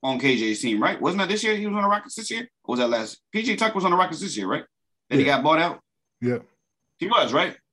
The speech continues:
Speaker 1: Right.
Speaker 2: Yeah.
Speaker 1: So, let, so I ain't make that up, right? That he was?
Speaker 2: No. No, he
Speaker 1: Yeah.
Speaker 2: was there this year. Yeah.
Speaker 1: Okay. So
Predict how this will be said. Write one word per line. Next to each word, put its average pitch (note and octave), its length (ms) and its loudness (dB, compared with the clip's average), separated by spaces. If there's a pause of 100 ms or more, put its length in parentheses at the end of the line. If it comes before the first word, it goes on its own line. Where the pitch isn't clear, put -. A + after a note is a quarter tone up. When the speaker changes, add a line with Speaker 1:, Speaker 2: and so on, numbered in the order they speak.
Speaker 1:
Right. C#3+ 180 0
Speaker 2:
Yeah. G#2+ 120 -4 (220)
Speaker 1:
So, D3 440 0
let, E3+ 200 2
so D#3 400 0 (920)
I F3 80 2
ain't G3+ 80 4
make D#3 140 2
that B2 100 0
up, C#3+ 140 0
right? C3 260 -2
That B2+ 120 -4
he B2+ 180 -4
was? E3+ 220 -2
Speaker 2:
No. D#3+ 260 -6 (160)
No, F#3+ 240 0
he F3+ 100 8
Speaker 1:
Yeah. G#3+ 40 8
Speaker 2:
was G#3 100 4
there F#3+ 140 8
this F#3 120 4
year. G3 160 2 (180)
Yeah. E3 100 -2
Speaker 1:
Okay. C#3 220 0 (240)
So E3 420 2